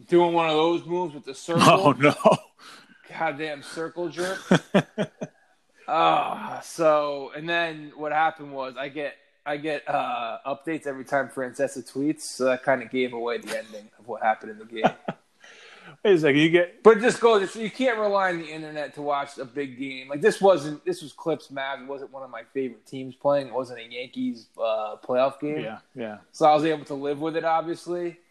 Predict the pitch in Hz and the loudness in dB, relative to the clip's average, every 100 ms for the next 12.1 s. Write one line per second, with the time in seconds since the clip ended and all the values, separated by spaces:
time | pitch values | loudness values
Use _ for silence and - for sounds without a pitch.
0 | _ _ _ - 143 147 - 139 120 - | _ _ _ -16 -12 -12 -6 -6 -4 -8
1 | 135 120 117 - 135 113 117 117 110 110 | -6 -6 -8 -8 -8 -6 -6 -4 0 0
2 | 104 104 - 107 110 107 107 104 95 107 | -2 -6 -14 -16 -12 -10 -10 -12 -12 -10
3 | 104 117 120 120 - 113 113 - 120 131 | -10 -2 0 0 0 0 -2 -10 -4 -2
4 | 123 123 131 139 151 147 143 143 160 156 | 2 4 4 6 6 6 2 0 4 4
5 | 165 151 156 143 156 190 - 113 117 110 | 4 -2 -8 -8 -8 -8 -8 -4 -4 -4
6 | _ _ _ _ _ 143 175 226 - _ | _ _ _ _ _ 4 6 4 0 _
7 | 175 127 147 147 151 - 151 131 175 147 | -16 -6 -2 2 0 0 -8 -2 -2 -2
8 | - _ _ _ _ _ _ _ - 143 | -6 _ _ _ _ _ _ _ -10 -10
9 | 139 - 156 151 - 170 175 180 175 175 | -8 -4 -2 -2 -2 2 2 2 0 0
10 | - 160 175 170 165 - 165 165 160 147 | -2 -8 -6 -6 -6 -6 -8 -6 -12 -10
11 | 165 151 160 143 147 143 139 - 165 135 | -10 -6 -4 -4 -6 -8 -8 -8 -8 -8